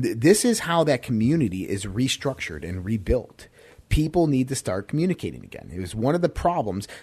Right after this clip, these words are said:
that happened after Sep-, September eleventh. It was one of the major problems that happened after covid, is that people were segregated. People were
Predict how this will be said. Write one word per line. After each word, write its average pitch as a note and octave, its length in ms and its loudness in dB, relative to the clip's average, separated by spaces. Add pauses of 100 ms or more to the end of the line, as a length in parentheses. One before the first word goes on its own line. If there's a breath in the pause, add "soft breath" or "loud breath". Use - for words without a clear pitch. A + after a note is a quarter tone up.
that G#2+ 140 0
happened A#2 380 -6
after G2 220 -8
Sep-, - 160 -8 (240)
September G2 440 -4
eleventh. A2 440 2 (420 loud breath)
It G2+ 40 -8
was G2 140 -4
one G#2 100 -2
of F2+ 60 -6
the F2+ 60 -6
major A2 260 -2
problems G#2 320 -2
that G2+ 100 -2
happened G#2+ 340 -4
after A2+ 200 -2
covid, F#3+ 380 0 (420 loud breath)
is A#2+ 160 0
that A2+ 280 0 (1080)
people F#3+ 400 4
were B2 160 0
segregated. - 720 -4
People F3 400 -2
were A#2+ 260 0